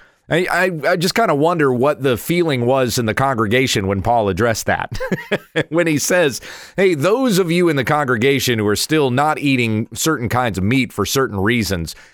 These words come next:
you're the immature ones. So let me address the <laughs> mature ones." I, I just, what was the reaction there? They probably still would have thought, even though this was coming from the Apostle Paul, 'cause they're weak in faith, they still would have thought, "Nah, n-, you know,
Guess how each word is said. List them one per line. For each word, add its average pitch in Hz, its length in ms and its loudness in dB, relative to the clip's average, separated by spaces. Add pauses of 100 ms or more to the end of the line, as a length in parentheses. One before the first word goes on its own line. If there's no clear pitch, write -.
(120)
you're 165 400 0
the 151 140 0
immature 127 500 0
ones. - 420 -4 (340)
So 147 140 -2
let 165 220 0
me 190 140 0
address 156 480 0
the 151 100 0
<laughs> 147 80 0
mature 147 420 0
ones." 104 360 0
I, 135 180 2
I 135 60 2
just, 123 280 -4
what 147 280 2
was 127 160 0
the 135 100 2
reaction 120 640 0
there? 87 180 0 (260)
They 160 140 4
probably 160 580 2
still 165 300 0
would 143 140 2
have 113 100 -2
thought, 127 460 0
even 143 420 0 (220)
though 156 280 2
this 160 240 0
was 135 160 0
coming 143 300 -2
from 135 160 -2
the 117 100 0
Apostle 113 400 0
Paul, 160 300 2
'cause 127 240 -2
they're 117 140 2
weak 208 280 0
in 120 140 0
faith, 82 340 -2 (280)
they 147 120 2
still 196 300 2
would 165 140 0
have 127 100 0
thought, 143 300 0
"Nah, 135 380 2
n-, 143 180 -2
you 131 240 -2
know, 87 260 0